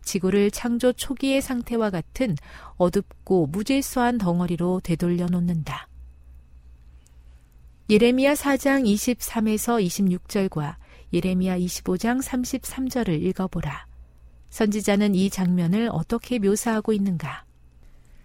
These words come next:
선지자는 그리스도의 재림 때 있을 끔찍한 멸망과 이 천년기 동안 지구상에 산 사람이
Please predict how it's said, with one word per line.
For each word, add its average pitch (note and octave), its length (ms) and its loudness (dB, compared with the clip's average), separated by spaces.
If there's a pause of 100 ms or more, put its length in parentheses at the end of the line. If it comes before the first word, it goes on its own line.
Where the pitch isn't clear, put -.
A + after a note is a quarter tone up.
(160)
선지자는 A#3+ 840 2
그리스도의 C4 600 4
재림 A#3+ 340 6
때 A#3 160 2
있을 B3 380 2
끔찍한 C4 640 -2
멸망과 E3 720 0 (480)
이 E3+ 160 0
천년기 A3 480 0
동안 G3+ 640 0
지구상에 A3 720 2
산 A3 320 0
사람이 G3+ 560 0